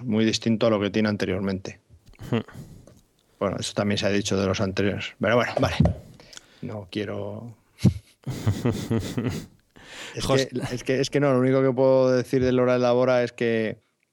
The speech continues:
Speaker 1: pues que está, eh, pues que el, el nivel de, de interés que hay no es tan grande como las primeras creaciones, o por lo menos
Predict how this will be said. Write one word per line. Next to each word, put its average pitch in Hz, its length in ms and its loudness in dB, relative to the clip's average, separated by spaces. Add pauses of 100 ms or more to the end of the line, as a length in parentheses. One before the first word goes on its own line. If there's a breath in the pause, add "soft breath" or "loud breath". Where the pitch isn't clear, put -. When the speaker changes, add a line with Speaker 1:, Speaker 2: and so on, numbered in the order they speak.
(280)
Speaker 1:
pues 98 160 -10
que 101 260 -4
está, 110 880 -2
eh, 151 520 -14
pues 104 160 -8
que 107 140 -6
el, 101 360 -4
el 104 140 -4
nivel 107 320 2
de, 113 720 4
de 110 80 2
interés 113 460 2
que 117 160 2
hay 117 180 4
no 113 160 4
es 113 140 -4
tan 117 180 0
grande 117 320 2
como 113 380 2
las 107 240 0
primeras 113 400 0
creaciones, 113 600 2
o 107 80 -4
por 107 120 -2
lo 107 80 0
menos 113 260 2